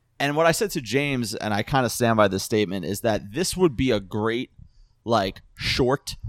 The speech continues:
or ongoing S N L bit. Um, but at even the hour and thirty-six minute runtime that it had,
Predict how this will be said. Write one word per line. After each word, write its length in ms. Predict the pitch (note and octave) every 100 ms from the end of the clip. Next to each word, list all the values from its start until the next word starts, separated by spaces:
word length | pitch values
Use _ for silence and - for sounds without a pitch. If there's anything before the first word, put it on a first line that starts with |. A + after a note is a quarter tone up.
| - -
or 420 | A#2 A2 A2 F#2 A2+ - -
ongoing 840 | A#2 A#2 B2+ B2 A#2 A#2 A#2 A#2 A2+ G#2
S 240 | G#2+ -
N 100 | G#2+
L 180 | G2 G#2+
bit. 320 | A2+ C3+ - - _ _ _ _ _ _ G#2+
Um, 580 | G#2 G2+ F#2+ F#2 F2+ - - -
but 320 | B2+ G2+ F#2 - _ _ _ _ _ _ _ B2+
at 220 | B2+ C3 -
even 400 | D3+ D#3+ D#3+ C#3
the 220 | A#2 G#2 _ -
hour 380 | A2+ B2 C#3 C3+
and 160 | B2 A#2
thirty-six 580 | B2+ B2 A#2+ C3 - A#2+
minute 260 | A#2+ G#2+
runtime 540 | G#2 G#2+ A#2 A#2 A#2 A2+
that 120 | G2
it 80 | F#2+
had, 440 | G#2+ G2+ A2+